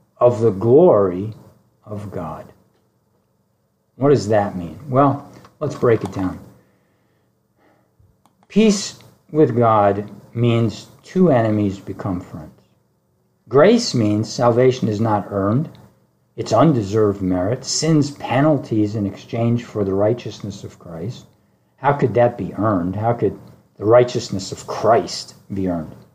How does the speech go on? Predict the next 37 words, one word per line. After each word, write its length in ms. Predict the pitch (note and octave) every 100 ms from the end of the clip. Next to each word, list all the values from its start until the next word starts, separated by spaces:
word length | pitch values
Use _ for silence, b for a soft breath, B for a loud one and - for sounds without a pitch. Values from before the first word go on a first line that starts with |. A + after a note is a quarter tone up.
| _ _ _ -
We 100 | D3
would, 100 | C#3 C#3 - -
you 80 | B2+
know, 100 | B2+
we 140 | C#3+
can't 300 | F3+ E3+ C#3+
e-, 180 | A#2+ A#2+ -
earn 220 | B2 A2
heaven 280 | A#2+ A#2 G2+
through 140 | G#2
our, 320 | G#2 G2+ A2 B B B
our, 240 | - A2+ -
our, 280 | A#2+ G#2+ G#2+
our 200 | A2+ G#2
eternal 360 | G2+ C3 A#2+
life 260 | A2 A2+ -
through 160 | G#2 G2
our 200 | F#2 F#2
own 320 | A#2 D#3+ B2+
righteousness, 680 | E2+ E2+ - - - - -
<laughs> 40 |
let 140 | C#3
alone 400 | D#3 A#2 A2+ G#2 B B
earning 380 | C3+ D3+ D#3+ B2
it 140 | G#2+ -
through 200 | G#2 -
Christ's 540 | - - - - -
righteousness. 440 | G2 F#2+ - A2
It 40 | F3+
has 140 | G3
to 60 | C3+
be 100 | A2
given. 420 | G2+ C#3+ F2 - - _ _ _ _ _
It's 160 | B2 -
a 60 |
gift. 500 | A2+ G#2+ - - - _ _ _ _ _ _ _ _ _ _ _
Exaltation 1300 | D#3+ F3 C#3 C3+ A#2+ - - G#3+ A3 - A#2 G#2+ D3